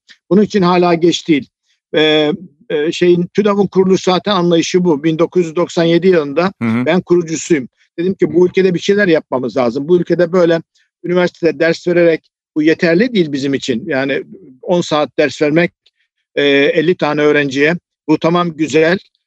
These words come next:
Speaker 1: ama daha fazlası, daha fazlası olması lazım." Çünkü ben, e, yetmiş üç yılında lisede denizcilik okuluna başladım.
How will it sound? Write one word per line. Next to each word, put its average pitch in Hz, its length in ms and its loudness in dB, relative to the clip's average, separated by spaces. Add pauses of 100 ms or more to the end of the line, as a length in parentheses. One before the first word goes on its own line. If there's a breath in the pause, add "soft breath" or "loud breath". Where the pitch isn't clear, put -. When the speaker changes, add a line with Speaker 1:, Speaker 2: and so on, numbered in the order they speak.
(160)
Speaker 1:
ama 156 240 0
daha 202 200 2
fazlası, 151 580 -2
daha 175 160 0
fazlası 139 400 -4
olması 127 360 -6
lazım." 143 340 -2
Çünkü 185 380 0 (480)
ben, 180 300 -2
e, 165 80 2
yetmiş 156 580 0
üç - 140 -6
yılında 165 340 0 (220)
lisede 156 460 -2
denizcilik 151 380 -4
okuluna 139 360 -4
başladım. 139 420 0